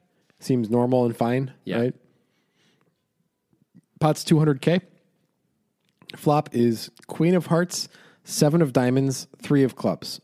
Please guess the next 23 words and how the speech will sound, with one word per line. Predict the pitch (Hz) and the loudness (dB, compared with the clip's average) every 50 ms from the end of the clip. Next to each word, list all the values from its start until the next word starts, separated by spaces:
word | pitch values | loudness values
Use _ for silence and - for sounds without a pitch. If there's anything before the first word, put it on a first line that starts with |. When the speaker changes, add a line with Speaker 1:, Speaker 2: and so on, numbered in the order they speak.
| _ | _
Speaker 1:
So | - - 131 120 | -8 -4 -4 0
Van | 120 139 139 139 | 0 0 0 2
Blarcom | 139 135 139 147 - - 160 156 151 147 | 2 2 2 2 0 -2 -2 -2 -2 -2
flops | - 143 120 107 - | -2 -2 -2 -2 -2
bottom | - 127 117 117 120 117 | -2 -2 0 0 0 -2
pair | - 127 123 135 151 - _ _ | 0 0 -2 -2 -2 -6 _ _
with | - 127 123 | -6 -4 -4
a | 117 107 | -4 -6
three, | - - 123 113 | -6 -4 -4 -4
four | - - 110 107 | -2 -2 -2 0
off. | 117 135 139 - _ _ _ _ _ _ _ _ _ _ _ _ _ _ - | 0 -2 -4 -6 _ _ _ _ _ _ _ _ _ _ _ _ _ _ -2
Jared | - 127 127 127 127 131 131 131 - _ | 0 2 2 4 2 0 -2 -4 -12 _
flops | - - 135 120 113 - - | -6 -2 -2 -2 0 -2 -4
a | 123 | -6
gut | 104 123 117 113 - | -2 -2 -4 -4 -2
shot | - 123 117 - | -2 -2 -2 0
with | 107 107 - | -4 -4 -4
five, | - - 110 101 95 - | -4 -2 -2 -2 -2 -4
six, | - - 147 - - - - - _ _ _ _ _ _ _ | -4 -4 -4 -4 -6 -14 -14 -14 _ _ _ _ _ _ _
three, | - - 123 110 | -6 -2 -2 -2
seven, | 101 - 117 107 110 101 | 0 -2 -4 -4 -4 -6
queen, | - - 110 104 | -4 -4 -4 -2
rainbow. | 101 104 113 117 131 135 135 | 0 -2 -2 0 -2 -2 -2